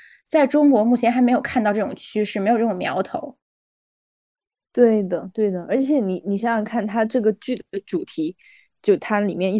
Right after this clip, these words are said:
Speaker 2: 一直贯穿的，从它前面开始讲校园霸凌开始，那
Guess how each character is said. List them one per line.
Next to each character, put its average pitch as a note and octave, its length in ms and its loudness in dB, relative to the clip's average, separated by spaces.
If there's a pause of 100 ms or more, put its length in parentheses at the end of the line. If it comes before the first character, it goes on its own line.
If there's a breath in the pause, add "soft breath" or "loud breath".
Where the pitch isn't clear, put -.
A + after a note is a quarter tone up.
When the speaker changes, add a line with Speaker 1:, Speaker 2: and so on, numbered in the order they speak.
Speaker 2:
一 G#3+ 160 -2
直 - 100 -4
贯 G#3+ 240 2
穿 F#3+ 240 0
的， E3 140 0
从 F3 240 -6
它 G3+ 160 0
前 G3 180 -6
面 F3+ 140 -4
开 G3 140 -2
始 F#3 60 -2
讲 - 220 -8 (100)
校 G#3 180 2
园 F3+ 120 -2
霸 G#3 200 0 (200)
凌 E3+ 160 -4
开 F#3 160 -6
始， - 280 -12 (260 loud breath)
那 G#3+ 260 0